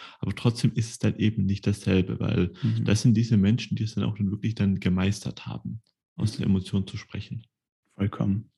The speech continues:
Speaker 2: ja, vollkommen. Auch sich gegenüber dann ehrlich sind. Also klar, ich meine, spielen, auch gute Schauspieler, die spielen, die spielen aber auch so, wie ein Musiker spielt. Der geht ja da auch genauso auf. Also es gibt da auch wieder diese,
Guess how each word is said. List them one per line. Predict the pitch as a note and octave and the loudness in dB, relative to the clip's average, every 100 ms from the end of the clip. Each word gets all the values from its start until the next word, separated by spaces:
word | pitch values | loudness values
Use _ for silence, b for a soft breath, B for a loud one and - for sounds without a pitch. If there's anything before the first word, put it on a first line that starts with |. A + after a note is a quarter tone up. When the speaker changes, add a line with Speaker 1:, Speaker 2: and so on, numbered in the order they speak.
| - | 0
Speaker 2:
ja, | G#2 G2+ - | 2 2 0
vollkommen. | A2+ A2 - G#2 G#2 | 0 2 4 4 4
Auch | - A#2+ B2+ | 4 4 2
sich | - C#3 C3+ | 6 6 8
gegenüber | - E3+ A2+ G#2 F#2+ | 8 10 10 8 8
dann | F#2 F#2 | 6 6
ehrlich | - A2+ A2+ - | 6 8 6 4
sind. | - A#2+ B2 _ _ | -2 -2 -4 _ _
Also | A2+ A#2+ - C3 b b b b b b b _ | 0 4 4 2 b b b b b b b _
klar, | - C3 A2+ - - _ _ | 6 8 8 6 -2 _ _
ich | - | 2
meine, | A2 G#2+ A2 A#2 | 8 10 10 8
spielen, | B2+ - A#2+ A#2+ C3 B2+ A#2+ C3 C#3+ C#3 | 2 4 12 12 12 12 12 12 10 4
auch | A2 G#2 _ | -2 -2 _
gute | A#2+ A2+ A2 | 6 6 4
Schauspieler, | - G2+ A#2 - A#2 A2 | 6 4 4 4 6 8
die | G#2 | 6
spielen, | G#2 - C3 B2 F#2+ | 2 10 12 12 12
die | G2+ | 6
spielen | - A2+ A2+ | 6 8 8
aber | G#2+ | 6
auch | A2 A2+ | 2 0
so, | - B2+ A#2+ | 4 6 8
wie | G#2+ G#2 - | 6 4 4
ein | G#2+ G#2+ G#2+ A2+ | 6 8 8 6
Musiker | A2+ C3+ C#3 - A2 F#2+ | 10 10 10 6 2 -2
spielt. | - A2+ A#2 - | -2 2 2 6
Der | G#2+ | 6
geht | G#2 A2+ - | 10 8 8
ja | A2 A2 | 4 6
da | G#2+ | 4
auch | - A#2+ - | 4 2 2
genauso | - G2 G#2+ G#2+ | 4 6 6 4
auf. | - C#3 - | 0 -6 -4
Also | A2+ | 2
es | A#2 - | 2 6
gibt | D3 - | 6 6
da | B2 | 4
auch | - C3+ C3+ | 8 6 10
wieder | B2+ A#2+ G#2 | 10 12 10
diese, | B2 B2+ G#2+ G#2+ | 8 6 6 4